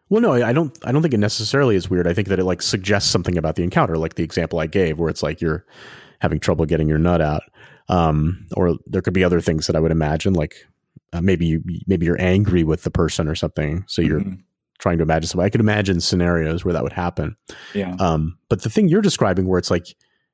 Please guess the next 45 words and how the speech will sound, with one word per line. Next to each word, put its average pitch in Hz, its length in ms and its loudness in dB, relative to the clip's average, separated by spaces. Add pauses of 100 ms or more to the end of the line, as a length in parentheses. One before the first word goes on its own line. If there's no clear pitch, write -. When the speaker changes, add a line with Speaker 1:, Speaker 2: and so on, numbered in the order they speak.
Speaker 1:
you 107 120 2
almost 104 220 2
have, 117 100 -2
like, 92 160 0
sexual - 460 0
A 98 160 0
D 90 160 0
D, 98 400 0 (800)
uh, 80 400 -2 (500)
where 107 180 0
you're 98 100 2
like, 90 180 0
"Look, 95 140 0
I 90 60 2
gotta 85 140 0
flip - 200 -4
the 92 60 -10
channel 101 320 0
here." 85 180 -4
Like, 80 180 -4
I 104 40 2
don't 107 140 0
know. 85 280 -2 (380)
Well, 127 180 2
I, 95 140 2
who 113 140 2
knows 104 220 0
if 82 80 -8
it's - 120 -6
common 156 320 0
or 78 60 -2
not? 80 140 -4
But - 100 -2
I, 127 180 0
I 147 60 2
wanna 170 180 4
understand 104 380 0
it - 100 -8
better. 113 220 0
Like, 80 240 -6 (600)
does 110 140 0
it 120 80 0
happen 123 300 2
every 95 240 0
time? 95 360 -4